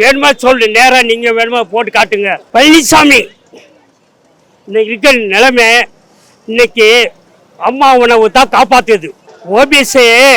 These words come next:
இன்னைக்கு ஜெயலலிதா இருக்கும்போது நல்லா மூ-, அந்த சேர்ல உட்காரல. இன்னைக்கு இருக்கிற நிலைமை மோசமான நிலைமையா போச்சு. பழனிசாமி ஒழுங்கா நடத்த தெரியாத ஆளு. கூட்டணி வச்சாலும்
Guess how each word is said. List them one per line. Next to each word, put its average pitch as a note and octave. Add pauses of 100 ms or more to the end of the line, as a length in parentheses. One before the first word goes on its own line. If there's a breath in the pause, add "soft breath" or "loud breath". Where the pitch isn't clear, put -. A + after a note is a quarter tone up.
(1040)
இன்னைக்கு G3+ (260)
ஜெயலலிதா B3
இருக்கும்போது A#3
நல்லா B3 (120)
மூ-, A#3
அந்த G#3+ (120)
சேர்ல C#4 (140)
உட்காரல. A#3+ (1200)
இன்னைக்கு G#3
இருக்கிற C4+ (140)
நிலைமை A#3+ (1120)
மோசமான B3+ (140)
நிலைமையா A#3
போச்சு. G#3+ (280)
பழனிசாமி C4 (160)
ஒழுங்கா C4+ (540)
நடத்த D4 (100)
தெரியாத B3+
ஆளு. G#3 (260)
கூட்டணி C#4
வச்சாலும் B3+